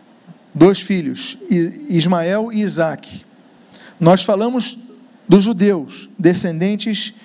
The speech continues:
de Isaque. Agora vamos falar dos árabes, descendentes de Ismael. Eles também são incluídos, apesar dessa inimizade histórica com Israel, eles também são incluídos nessa aliança.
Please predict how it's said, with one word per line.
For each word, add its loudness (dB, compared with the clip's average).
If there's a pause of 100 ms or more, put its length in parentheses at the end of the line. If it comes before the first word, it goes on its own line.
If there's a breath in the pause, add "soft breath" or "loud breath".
(180 loud breath)
de 2 (560 loud breath)
Isaque. 0 (600 loud breath)
Agora 4
vamos -6
falar 0
dos -4
árabes, -4 (120)
descendentes 0 (100)
de 0
Ismael. -2 (720 loud breath)
Eles 4
também -2
são -4
incluídos, -2
apesar -2
dessa -4
inimizade -2
histórica -2
com -6
Israel, -4 (1300 loud breath)
eles 4
também -2
são -4
incluídos -2
nessa -2
aliança. -4